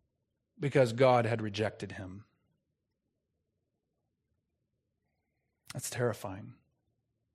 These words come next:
One more time from Lane. The objective possibility of repentance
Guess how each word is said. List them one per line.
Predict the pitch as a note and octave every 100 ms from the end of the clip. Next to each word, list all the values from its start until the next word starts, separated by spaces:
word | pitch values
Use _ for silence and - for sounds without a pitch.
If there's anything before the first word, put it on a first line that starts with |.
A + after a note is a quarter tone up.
| _ _ _ _ _ _ _ _ _ _ - - - - - - -
One | C3+
more | D3 C#3
time | C#3+ B2+ B2
from | - B2 A#2+ A#2+ -
Lane. | C3 A#2+ A2+ A2 A2 - _ _ - - - -
The | - C3+
objective | C3 C3+ E3 F#3+ G3+
possibility | - F#3 F3 - E3 D#3+ D#3+
of | D#3 D3
repentance | D#3 - C3 A#2 A#2 A2 - - -